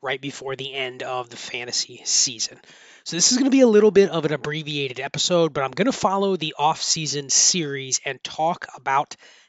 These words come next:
tight end stashes. Uh, we're coming off a week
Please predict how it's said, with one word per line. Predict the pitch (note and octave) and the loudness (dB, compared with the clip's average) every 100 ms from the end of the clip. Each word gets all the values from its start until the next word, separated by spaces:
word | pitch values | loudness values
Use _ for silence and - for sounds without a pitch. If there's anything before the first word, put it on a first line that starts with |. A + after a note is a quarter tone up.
| _ | _
tight | - D3 D#3+ D3 | -6 -4 -2 -2
end | E3+ F3 | -2 -2
stashes. | - A#2 - C3 B2+ - - | -2 -6 -10 -8 -8 -8 -10
Uh, | B2 | -14
we're | B2 B2 | -14 -10
coming | - F3 A#3 | -4 -4 -2
off | F#3 F#3 F3 | 0 0 -2
a | C#3+ | -6
week | B2 E3 G3 - | -4 -2 -2 -2